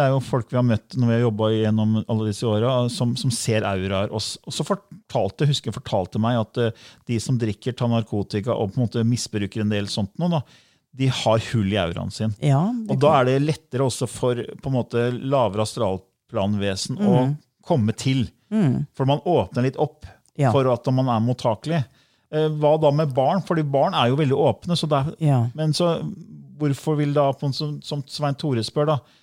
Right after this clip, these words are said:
Speaker 1: eh, han, en liten uskyldig gutt på en måte, eh, hvor, hvorfor kommer da en tung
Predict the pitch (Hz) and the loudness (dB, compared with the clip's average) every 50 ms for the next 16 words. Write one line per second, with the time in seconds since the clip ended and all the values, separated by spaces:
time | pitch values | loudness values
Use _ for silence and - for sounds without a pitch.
0 | _ _ _ _ _ 151 143 143 143 143 120 - - 143 - - - 147 143 151 | _ _ _ _ _ -2 0 0 0 0 -2 -2 -4 -6 -6 -8 -6 -4 -4 -2
1 | 156 143 - - 139 135 127 - 139 120 113 113 131 120 117 113 - _ - 123 | -2 -2 -2 -2 -4 -4 -2 -2 -4 -4 -2 -2 -2 -2 -4 -4 -4 _ -4 -2
2 | 123 120 113 - - 151 135 - - - 139 131 139 139 135 131 139 143 147 131 | 0 0 0 0 0 -2 -2 -2 -2 0 0 2 2 0 0 -2 -4 -6 -4 -2
3 | 131 123 117 117 - 127 131 120 - 147 131 - - 127 117 120 127 127 120 127 | -2 -2 -2 -6 -6 -6 -4 -2 -2 -4 -4 -2 0 2 4 4 4 4 4 2
4 | - - - 135 123 123 127 127 | 2 0 0 0 2 2 2 2